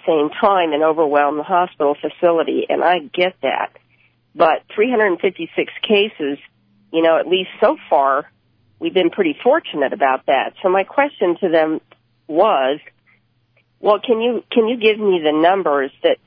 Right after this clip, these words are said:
tell us when we've achieved the idea of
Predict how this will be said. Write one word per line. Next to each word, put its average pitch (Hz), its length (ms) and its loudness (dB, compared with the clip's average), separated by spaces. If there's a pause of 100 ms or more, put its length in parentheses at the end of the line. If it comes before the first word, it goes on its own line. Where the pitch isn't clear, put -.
(120)
tell 185 280 2
us 143 260 0 (1600)
when 170 220 2
we've 170 180 0
achieved 156 680 -2 (400)
the 160 140 2
idea 151 720 0
of 139 160 0